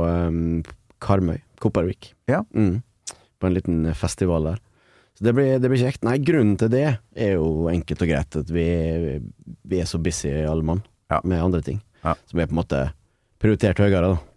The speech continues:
Speaker 1: Eh, du nevnte jo bandet som Tåke og, ehm, Galsvyrd og, og Sag, og det er jo band som,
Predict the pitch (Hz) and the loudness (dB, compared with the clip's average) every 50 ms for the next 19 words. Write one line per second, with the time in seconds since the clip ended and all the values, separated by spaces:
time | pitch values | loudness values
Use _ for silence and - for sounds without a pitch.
0 | _ - - - 87 85 80 82 85 87 - _ _ _ _ _ _ _ _ _ | _ -12 -6 -4 -2 -2 -2 -2 -4 -4 -6 _ _ _ _ _ _ _ _ _
1 | _ _ _ _ _ - 85 90 92 90 - - 78 73 82 71 62 55 - 85 | _ _ _ _ _ -4 -2 0 0 0 2 0 0 2 2 0 0 -2 -2 -4
2 | 85 - - 87 78 - - 73 71 73 76 76 76 76 73 73 73 73 71 71 | -4 0 0 0 0 0 -2 -2 0 0 0 0 0 -2 -2 -2 -2 -2 -2 -4
3 | 67 - 78 76 - _ _ _ _ _ _ _ - - - 92 87 78 - - | -4 -4 -6 -8 -12 _ _ _ _ _ _ _ -12 -4 0 0 0 0 0 0
4 | 82 80 78 78 73 71 69 65 71 - - - - - 78 73 69 69 71 69 | 0 0 0 0 -2 -2 -2 -4 -4 -6 -6 -8 -6 -4 -2 -2 -2 -2 -4 -6
5 | 67 62 - 87 95 104 101 87 82 85 82 90 87 92 85 80 - 85 80 80 | -6 -8 -8 -8 -4 0 0 2 2 0 -2 0 0 0 0 0 0 -2 -2 -2